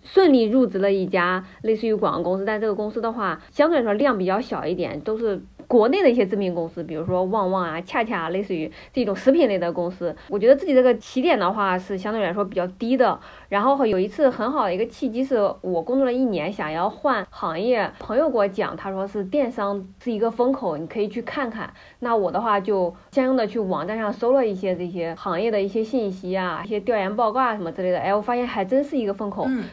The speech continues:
Speaker 1: 就加上自己工作的部分，就顺利入职了一些个叫，呃，七匹狼的一个公司。就是因为这样一个契机，让我的工资从一千一，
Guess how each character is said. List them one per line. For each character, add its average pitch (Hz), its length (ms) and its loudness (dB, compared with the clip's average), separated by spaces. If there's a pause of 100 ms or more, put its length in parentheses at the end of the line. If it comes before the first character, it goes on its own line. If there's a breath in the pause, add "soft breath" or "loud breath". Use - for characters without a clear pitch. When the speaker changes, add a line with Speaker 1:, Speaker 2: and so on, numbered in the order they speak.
Speaker 1:
就 208 120 -2
加 208 220 2
上 208 220 0
自 202 140 -6
己 160 360 -8 (140 loud breath)
工 254 140 4
作 285 120 6
的 226 60 4
部 190 140 -4
分， 185 300 -4
就 190 180 -2
顺 294 260 0
利 208 120 2
入 214 200 -2
职 180 140 -6
了 156 180 -2
一 170 140 -6
些 185 140 -10
个 180 200 -2
叫， 180 300 -2 (260 loud breath)
呃， 175 240 -6
七 294 140 -4
匹 269 80 4
狼 151 160 0
的 220 100 0
一 226 60 -2
个 202 100 0
公 180 220 -2
司。 180 260 -6 (220 soft breath)
就 202 140 -4
是 196 80 -2
因 240 160 0
为 302 120 4
这 277 120 2
样 226 100 0
一 185 60 -2
个 196 80 -2
契 190 260 -10
机， 170 240 -8
让 185 180 -2
我 156 120 -4
的 175 80 -2
工 202 200 -6
资 190 200 -6
从 180 280 -6
一 196 160 -6
千 196 360 -6
一， 185 320 -4